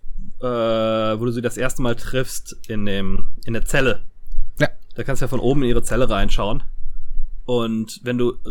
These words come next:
Speaker 1: rauskriegst, wieder reinkriegst, macht sie eine andere, sie macht immer so, so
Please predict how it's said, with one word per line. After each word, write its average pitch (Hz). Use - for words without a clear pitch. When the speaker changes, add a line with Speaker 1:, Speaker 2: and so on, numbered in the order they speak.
Speaker 1:
rauskriegst, -
wieder 127
reinkriegst, 156
macht 131
sie 120
eine -
andere, 135
sie 117
macht 120
immer 117
so, 104
so 113